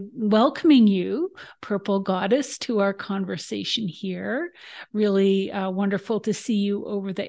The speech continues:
airwaves. And, um, so I wonder if, you know, I feel like I know you a little bit,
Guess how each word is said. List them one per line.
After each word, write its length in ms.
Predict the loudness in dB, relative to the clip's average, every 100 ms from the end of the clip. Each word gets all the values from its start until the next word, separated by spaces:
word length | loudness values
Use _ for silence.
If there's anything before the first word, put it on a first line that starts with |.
| -6
airwaves. 800 | -8 -6 -6 -4 -6 -6 -10 -10 _ _ _ _ _ _ _ _ _ -20 -20 -20 -20 _ 0
And, 540 | 2 4 4 2 -2 -4
um, 680 | 0 0 2 0 -2 -4 -8 _ _ _ -10
so 340 | 2 6 6
I 140 | 6 4
wonder 340 | 6 4 4 0
if, 440 | -4 -6 -10 -20 -20 _
you 140 | -2 0
know, 260 | -2 -4
I 400 | 2 4 4 0 -10 _
feel 200 | 2 4
like 260 | 2 0 0
I 100 | 2
know 200 | 4 4
you 240 | 4 2
a 40 |
little 260 | 0 0 0
bit, 440 | 2 2 0 -2